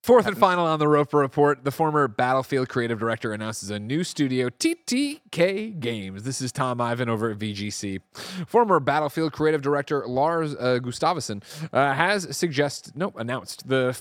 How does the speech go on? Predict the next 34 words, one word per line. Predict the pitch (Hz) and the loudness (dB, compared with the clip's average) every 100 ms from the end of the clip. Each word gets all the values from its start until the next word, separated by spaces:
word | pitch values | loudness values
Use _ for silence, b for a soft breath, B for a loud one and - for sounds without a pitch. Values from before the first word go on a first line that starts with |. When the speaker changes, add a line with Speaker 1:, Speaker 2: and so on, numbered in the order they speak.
| - | -4
Speaker 1:
formation | 123 127 170 - 165 | -2 0 -2 -2 -4
of | 117 110 | -2 -4
a | 104 | -4
new | 120 170 | 0 0
game | 135 127 135 | 0 -4 -4
development | 113 123 123 120 | 0 0 0 -6
studio, | - 120 110 104 104 B B - | -4 -2 0 -2 -2 B B -6
T | 226 247 | -4 -4
T | - 196 | -4 -6
K | - 165 160 | 0 0 0
Games. | 127 131 110 92 - - _ - | -2 -4 -4 -8 -12 -16 _ -14
Time | 156 165 190 185 | -10 -8 -8 -10
to | 165 | -12
Kill | - - 139 139 | -10 -6 -4 -4
Games. | 113 110 92 90 - - B B B | -4 -6 -6 -10 -14 -16 B B B
Co-founded | 151 143 139 135 | 2 4 2 2
by | 120 | 0
four | - 139 120 | 2 0 2
dice | 120 123 - | 0 -2 -2
veterans, | 113 110 123 113 | -4 -2 -4 -8
the | 107 | -8
Stockholm, | - 117 - 120 110 | -4 -4 -4 -8 -6
Sweden-based | 123 113 113 113 - | -6 -6 -6 -6 -6
studio | 123 120 120 | -4 -4 -4
says | - 117 113 | -4 -4 -4
it | 123 | -6
has | 117 110 113 | -6 -6 -6
secured | 123 - 147 147 - | -10 -4 -2 -2 -4
significant | 143 123 135 - 208 175 | -8 -4 -6 -4 -6 -6
funding | 135 120 127 139 | -6 -6 -6 -4
coupled | - 143 147 | -4 -2 -4
with | - | -4
creative | 156 185 302 | 0 0 -2
freedom | - 330 370 170 | -2 2 2 2